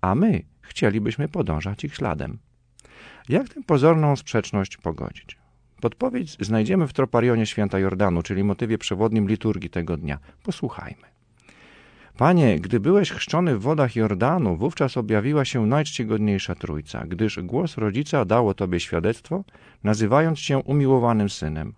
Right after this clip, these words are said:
Duch zaś w postaci gołębicy świadczył o prawdziwości słowa Ojca. Chwała Tobie, Chryste, bowiem objawiłeś się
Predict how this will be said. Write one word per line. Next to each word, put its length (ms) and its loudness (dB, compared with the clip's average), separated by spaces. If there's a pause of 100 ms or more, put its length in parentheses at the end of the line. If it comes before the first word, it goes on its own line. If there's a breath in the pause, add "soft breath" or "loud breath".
Duch 320 -2
zaś 220 -4
w 60 -20
postaci 460 -4
gołębicy 640 0 (280 loud breath)
świadczył 580 0
o 60 2
prawdziwości 680 0
słowa 340 0
Ojca. 380 -6 (220 loud breath)
Chwała 460 4
Tobie, 320 0
Chryste, 440 -4 (140)
bowiem 400 0
objawiłeś 600 -2
się 260 -4